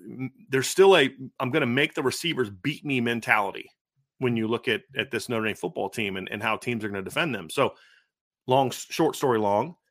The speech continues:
David, to answer your question, if Tyree or Tobias gets that first touchdown and it's a big play,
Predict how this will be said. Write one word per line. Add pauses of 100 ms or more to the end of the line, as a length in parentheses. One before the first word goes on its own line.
(160)
David,
to
answer
your
question, (1120)
if (420)
Tyree
or
Tobias
gets
that
first
touchdown
and
it's
a
big
play,